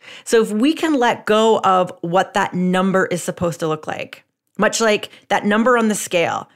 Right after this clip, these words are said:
You're looking for a number on the scale, but what you're really after is a feeling inside of you and a self-love for your body just the way that it is. You're looking to look at yourself in the mirror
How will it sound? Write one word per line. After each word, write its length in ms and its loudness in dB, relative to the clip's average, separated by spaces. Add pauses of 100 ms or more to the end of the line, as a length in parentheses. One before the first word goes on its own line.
You're 100 2
looking 240 0
for 80 0
a 60 2
number 260 2
on 80 2
the 80 0
scale, 340 -2
but 140 -2
what 220 -4
you're 80 -4
really 400 0
after 440 -2
is 200 -4
a 80 -2
feeling 480 -2
inside 400 -2
of 100 -4
you 180 0
and 140 -2
a 60 -4
self-love 880 0 (180)
for 160 -4
your 140 2
body 680 0 (320)
just 280 -2
the 80 0
way 120 2
that 140 0
it 80 -4
is. 260 -8 (160)
You're 140 2
looking 380 0
to 60 0
look 220 -2
at 120 -6
yourself 320 -2
in 80 -6
the 40 -4
mirror 500 0